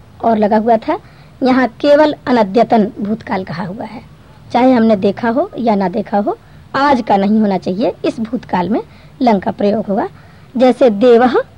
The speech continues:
अगच्छत, देव गया। आठवां है लिंग।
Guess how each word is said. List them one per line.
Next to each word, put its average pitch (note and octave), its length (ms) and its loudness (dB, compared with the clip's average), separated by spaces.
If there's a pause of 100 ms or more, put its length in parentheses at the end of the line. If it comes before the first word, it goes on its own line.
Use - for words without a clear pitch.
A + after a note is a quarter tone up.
(280)
अगच्छत, A#3 520 -2 (680)
देव C4+ 480 4 (340)
गया। G#3 360 2 (2000)
आठवां D#4+ 380 0
है E4 100 4
लिंग। D#4+ 260 4